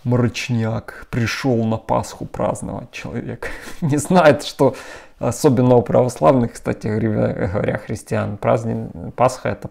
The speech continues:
основной день, основной праздник, даже больше, чем Рождество, чаще празднуют. Вот.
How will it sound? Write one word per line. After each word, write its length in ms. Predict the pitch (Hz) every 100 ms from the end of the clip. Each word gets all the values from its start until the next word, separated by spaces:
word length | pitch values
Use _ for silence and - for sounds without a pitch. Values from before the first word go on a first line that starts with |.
| _ -
основной 680 | 117 - 113 110 113 110
день, 540 | 104 107 113 107 120 131 -
основной 500 | 117 - 113 117 117
праздник, 480 | - 117 107 107 107
даже 200 | 110 110
больше, 340 | 107 117 -
чем 220 | - 113
Рождество, 560 | 117 107 110 - - 113
чаще 420 | - - - -
празднуют. 560 | - - - - - - - - - - - - - - - _ _ - - - - - _ -
Вот. 540 | 113 110 110 113 110